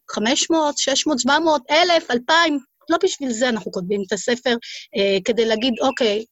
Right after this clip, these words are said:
אה, הוצאתי ב-, אה, קיבלתי את החותמת של הוצאה לאור, אה, מוסמכת גדולה וזה, והוצאתי, ומכרתי בסוף שבע מאות ספרים." כאילו,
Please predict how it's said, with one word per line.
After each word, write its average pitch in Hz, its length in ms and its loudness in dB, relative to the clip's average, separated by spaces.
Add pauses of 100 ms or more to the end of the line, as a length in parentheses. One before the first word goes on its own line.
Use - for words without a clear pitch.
אה, 214 140 2
הוצאתי 269 300 -2
ב-, 233 60 -2
אה, 214 640 0
קיבלתי 262 460 2
את 226 100 -4
החותמת 247 440 -2
של 233 120 -2
הוצאה 226 280 0
לאור, 233 380 2
אה, 202 100 0
מוסמכת 226 380 -2
גדולה 226 340 0
וזה, 254 180 0
והוצאתי, 240 380 -6
ומכרתי 240 380 -2
בסוף 240 240 -2
שבע 208 280 0
מאות 208 200 -6
ספרים." - 420 -10
כאילו, 233 200 -6